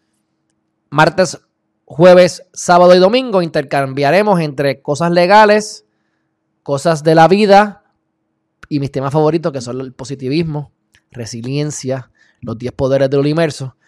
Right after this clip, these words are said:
pero nos mantendremos siempre dándole información precisa y hasta técnica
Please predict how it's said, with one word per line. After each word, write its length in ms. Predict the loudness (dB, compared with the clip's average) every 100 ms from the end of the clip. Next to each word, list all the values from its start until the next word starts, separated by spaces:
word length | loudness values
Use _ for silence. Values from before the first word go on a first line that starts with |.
| _ _
pero 200 | -6 -4
nos 120 | -4
mantendremos 560 | -6 -10 -10 -8 -8 -8
siempre 300 | -8 -6 -8
dándole 400 | -8 -8 -8 -12 _ _ -18
información 800 | -14 -10 -10 -10 -8 -8 -8 -14 _ _
precisa 800 | -10 -8 -10 -12 -10 -8 -8 -10 _ _ _ _ -10
y 80 |
hasta 280 | -10 -8 -12
técnica 680 | -4 -6 -6 -20 -20 -20